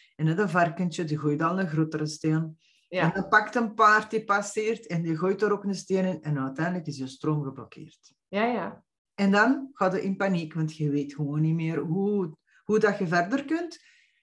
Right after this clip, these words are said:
Speaker 1: Maar een stroom blijft stromen.
Speaker 2: Ja, dat is
Speaker 1: En
Speaker 2: waar.
Speaker 1: die vindt altijd een weg om
Speaker 2: De
Speaker 1: verder
Speaker 2: weg,
Speaker 1: te
Speaker 2: ja.
Speaker 1: gaan.
Speaker 2: Ja, dat is waar. Dat is mooi gezegd. Ja, absoluut.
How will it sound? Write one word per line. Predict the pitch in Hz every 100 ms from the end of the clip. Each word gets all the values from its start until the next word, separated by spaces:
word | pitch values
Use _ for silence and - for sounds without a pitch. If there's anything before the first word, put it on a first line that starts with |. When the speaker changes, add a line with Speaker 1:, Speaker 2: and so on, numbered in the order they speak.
| _ _ _
Speaker 1:
Maar | 165 160 175 -
een | 165
stroom | 156 - 175 208 262 277
blijft | 156 156 147 - -
stromen. | - - 160 139 131 - _ _ _ _ _
Speaker 2:
Ja, | - 208 - - _ _ _ _
dat | 262
is | -
Speaker 1:
En | 180
Speaker 2:
waar. | 220
Speaker 1:
die | 262 -
vindt | 190 170 156 -
altijd | 156 180 196 196 196 196 185
een | 175
weg | 147 151 -
om | 160 147
Speaker 2:
De |
Speaker 1:
verder | - 220
Speaker 2:
weg, | 214 214
Speaker 1:
te | 214
Speaker 2:
ja. | 185
Speaker 1:
gaan. | 143 135 - -
Speaker 2:
Ja, | 175 - -
dat | 208
is | -
waar. | - 90 202
Dat | - _ -
is | -
mooi | 208 247
gezegd. | 240 220 214 - _ _
Ja, | _ 220 214 - _ _ _ _ -
absoluut. | - - - 104 101 -